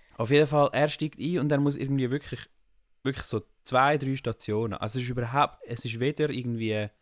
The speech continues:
es geht leicht bergauf, aber es ist überhaupt so nicht streng oder so. Und er,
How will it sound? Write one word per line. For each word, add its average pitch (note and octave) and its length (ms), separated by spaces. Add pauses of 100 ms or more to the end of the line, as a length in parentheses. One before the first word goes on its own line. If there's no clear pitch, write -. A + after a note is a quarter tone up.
(320)
es A#2 160
geht B2 180
leicht C#3 320
bergauf, B2+ 580
aber A2 200
es A#2 100
ist A#2 100
überhaupt B2 440
so B2+ 240 (800)
nicht A#2+ 240
streng B2 380
oder C3 160
so. A#2+ 240
Und A2+ 140
er, A2+ 120